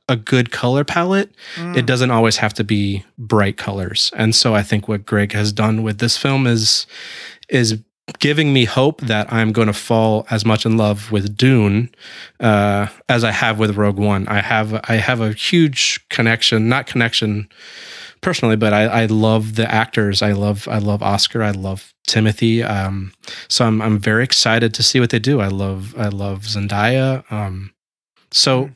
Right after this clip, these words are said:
Speaker 1: I, I just think there's a, there's this, Dune is a risk. I know it's a huge I P. It's one of the, it's the biggest selling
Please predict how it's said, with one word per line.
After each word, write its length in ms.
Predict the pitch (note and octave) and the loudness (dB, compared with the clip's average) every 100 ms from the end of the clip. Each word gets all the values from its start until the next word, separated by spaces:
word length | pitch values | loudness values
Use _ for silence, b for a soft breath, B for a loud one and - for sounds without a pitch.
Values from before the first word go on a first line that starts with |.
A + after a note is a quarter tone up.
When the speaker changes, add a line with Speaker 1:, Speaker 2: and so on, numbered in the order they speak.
| _ | _
Speaker 1:
I, 140 | B2+ - | -4 -2
I 120 | C3 A#2 - | -2 -2 0
just 300 | D3+ - - | 0 0 0
think 200 | D#3 - | 0 0
there's 220 | B2+ A#2 | 0 0
a, 120 | G#2+ - _ - | -2 -6 _ 0
there's 180 | C3+ | 2
this, 260 | D3 C3+ - - _ B B B B B B _ _ _ - | 2 0 -4 -10 _ B B B B B B _ _ _ -4
Dune 200 | - D#3+ | 2 4
is 80 | D3 | 4
a 60 | C#3 | 4
risk. 420 | A#2+ E3 - - - B B | 4 4 2 -2 -6 B B
I 120 | - A#2+ | -2 2
know 160 | B2 | 4
it's 140 | A#2+ A2+ | 4 2
a 20 | |
huge 300 | - C3+ B2 | 2 2 4
I 120 | B2 | 2
P. 220 | A#2 B2 B2 | 2 2 2
It's 160 | A#2 | 0
one 180 | A2+ A2 | 0 0
of 100 | G#2 | 0
the, 80 | B2 | 0
it's 180 | - - | -2 -2
the 220 | - A#2 | 0 0
biggest 640 | A2 A2 A2+ - - - - | 2 2 2 0 -4 -4 -2
selling 460 | A2+ G#2+ G2+ G2+ | 0 2 0 -2